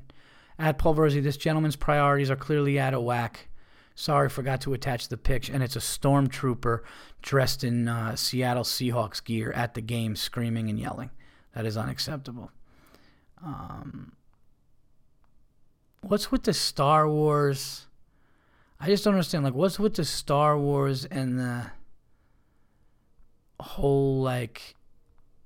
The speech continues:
going to football games dressed as Vader and all? Like, I don't understand, like, where the Star Wars, you know, it's just weird to me that people, I mean, I get, I guess that people like Star Wars, but, like, what are you doing? I just don't understand people, man.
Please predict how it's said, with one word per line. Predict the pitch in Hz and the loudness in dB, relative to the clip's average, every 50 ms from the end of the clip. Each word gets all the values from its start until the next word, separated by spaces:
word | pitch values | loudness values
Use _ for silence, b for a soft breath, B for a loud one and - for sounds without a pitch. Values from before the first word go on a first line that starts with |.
| - - _ - - _ _ _ _ _ _ - _ - | -20 -20 _ -20 -20 _ _ _ _ _ _ -18 _ -8
going | 180 127 127 135 135 135 | -2 0 2 2 2 2
to | 127 | 0
football | - - - 143 135 - 143 131 | -2 -2 -2 -2 0 2 2 2
games | 120 117 127 127 123 117 | 2 0 0 -2 -2 -4
dressed | - - 131 123 - - | -2 -2 -2 -2 -2 -2
as | 135 117 107 | -4 -4 -4
Vader | 107 127 117 120 123 123 123 123 120 | -4 -2 -2 0 0 0 -2 -2 -2
and | 120 | -2
all? | 120 120 | -2 -2
Like, | 139 135 127 | -4 -4 -2
I | 139 156 | -2 0
don't | 185 190 | 0 0
understand, | 196 175 151 - - - 160 156 156 151 139 | 0 0 -2 -4 -4 -2 -2 0 0 0 0
like, | 131 120 - | -2 -2 -2
where | 131 131 135 131 | -2 0 0 0
the | 127 | -2
Star | 117 - - - 131 127 131 131 131 | -2 -4 -4 -2 0 0 2 2 0
Wars, | 131 127 127 123 113 107 - - - - _ _ b b b b b b b b b b b b b b b b | 0 -2 -2 -4 -6 -8 -10 -14 -16 -18 _ _ b b b b b b b b b b b b b b b b
you | 135 135 | -2 0
know, | 139 139 135 131 131 135 - - - - _ _ - | 2 2 2 2 0 -4 -8 -16 -20 -20 _ _ -20
it's | - - | -18 -14
just | - 139 127 | -10 -6 -2
weird | 113 131 180 214 226 160 123 | 2 4 4 4 4 4 2
to | 127 | 0
me | 113 113 131 127 | -2 -2 -2 -4
that | 117 104 | -4 -2
people, | - - 160 139 - | -2 0 2 2 2
I | 139 | 4
mean, | 156 156 | 4 4
I | 156 151 | 2 4
get, | 151 214 208 - 175 151 | 4 2 2 2 0 0
I | - - 160 | 0 2 2
guess | 147 220 226 220 - - - - - - | 2 2 2 0 -2 -10 -14 -20 -14 -6
that | 202 - - - | -4 -4 -4 -2
people | - - - - 123 | -4 -4 -4 -2 -2
like | 120 127 143 135 131 | 0 0 0 0 -2
Star | - - 160 190 214 | -2 2 4 4 4
Wars, | 170 117 - 67 | 4 2 0 -6
but, | - - | -6 -6
like, | - 123 | -4 -2
what | 160 202 | -2 0
are | |
you | 214 | 0
doing? | 143 156 196 147 - - - - - - - - _ - - - - - - - - _ _ _ - - _ _ b b b b b b b b b b b b b b b b b b b b b b b b b | 0 0 -2 -2 -4 -8 -14 -20 -20 -20 -20 -20 _ -20 -20 -20 -20 -20 -20 -20 -20 _ _ _ -20 -20 _ _ b b b b b b b b b b b b b b b b b b b b b b b b b
I | 208 156 | -8 -6
just | 160 151 - | -6 -6 -4
don't | - 151 147 143 | -4 -2 -2 -2
understand | 139 131 127 - - - 190 202 156 | -2 -2 -4 -8 -10 -10 -10 -10 -8
people, | - - 160 139 - 151 | -10 -10 -12 -10 -12 -12
man. | 143 143 143 147 | -12 -12 -12 -14